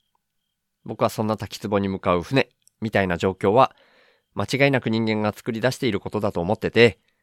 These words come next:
人口自体加速度的に増えていることもあるし、人間の欲望も大きくなりすぎてるっていうふうに感じてます。で、その原因として、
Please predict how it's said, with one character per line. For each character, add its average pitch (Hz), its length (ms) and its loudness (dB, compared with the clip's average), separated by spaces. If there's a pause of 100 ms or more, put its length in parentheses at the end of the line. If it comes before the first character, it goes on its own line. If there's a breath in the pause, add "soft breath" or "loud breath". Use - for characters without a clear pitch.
(600)
人 107 160 -8
口 101 120 -4
自 - 160 -4
体 90 160 -2
加 90 100 -10
速 104 220 -8
度 104 100 -6
的 107 180 -8
に 110 120 -2
増 147 140 -2
え 139 60 0
て 110 100 -2
い 95 60 0
る 87 60 -4
こ - 140 -6
と 117 80 -4
も 98 100 0
あ 104 60 2
る 110 80 -2
し、 - 340 -4 (720)
人 107 180 -2
間 104 140 0
の 104 60 0
欲 101 240 -2
望 98 160 2
も 90 280 0
大 117 200 0
き - 120 -18
く 98 120 -8
な 82 100 0
り 101 80 -6
す 90 120 -8
ぎ - 120 -8
て 160 80 2
る 113 100 2
っ - 60 -6 (540)
て - 80 -6
い 143 100 2
う 143 60 0
ふ 156 80 -2
う 190 80 4
に 127 200 -2 (140)
感 98 160 -4
じ 92 80 -8
て 98 120 -2
ま 110 120 4
す。 - 220 -10 (1300)
で、 135 220 0 (280)
そ - 140 -6
の 101 100 0
原 98 100 0
因 101 160 0
と 123 80 -2
し - 80 -4
て、 - 220 0